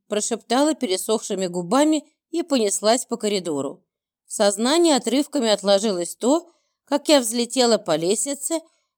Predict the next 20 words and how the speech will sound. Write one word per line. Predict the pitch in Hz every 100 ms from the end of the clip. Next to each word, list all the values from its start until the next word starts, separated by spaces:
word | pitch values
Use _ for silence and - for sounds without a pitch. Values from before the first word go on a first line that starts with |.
| _
пробежала | 233 208 247 262 349 302
по | 208
коридору | 202 196 185 180 285 349
и | 294
скрылась | - 170 170 220
за | 226 247
дверью. | 196 185 156 147 170 _ _ _ _ _ _ _
Едва | 202 240 277 370
щелкнул | 370 330 294 294 247 214
внутренний | 233 285 233 202 180
замок, | 170 170 185 277 311 _ _ _ _
как | - 208
ноги | 226 320 302 339
предательски | 285 202 196 202 269 - 233
ослабели. | 226 262 277 233 185 147 165 _ _ _ _ _
Я | 208 254
вдруг | 226 220 -
поняла, | 214 180 190 285
что | - 262
задыхаюсь. | 226 214 269 220 165 143 -